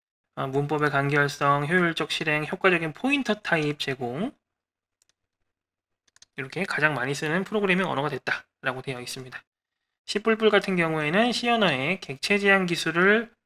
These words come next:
더해서 C 뿔뿔이에요. 상위 호환성을 갖는다. 뭐 당연한 얘기죠. 객체 제한 기술을 염두에 두고 만들어진 언어가 아니기 때문에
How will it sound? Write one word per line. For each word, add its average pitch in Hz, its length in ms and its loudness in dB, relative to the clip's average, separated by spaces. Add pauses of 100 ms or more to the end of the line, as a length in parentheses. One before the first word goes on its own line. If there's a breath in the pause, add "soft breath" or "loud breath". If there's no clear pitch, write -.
(100)
더해서 180 760 4
C 214 160 0
뿔뿔이에요. 135 720 -2 (540)
상위 233 340 0
호환성을 202 760 2
갖는다. 131 440 -6
뭐 120 100 -14
당연한 139 380 -4
얘기죠. 127 340 -4 (600)
객체 202 300 2
제한 196 240 6
기술을 185 360 4
염두에 170 600 6
두고 156 260 -2
만들어진 151 540 0
언어가 139 360 4
아니기 147 240 0
때문에 139 520 -4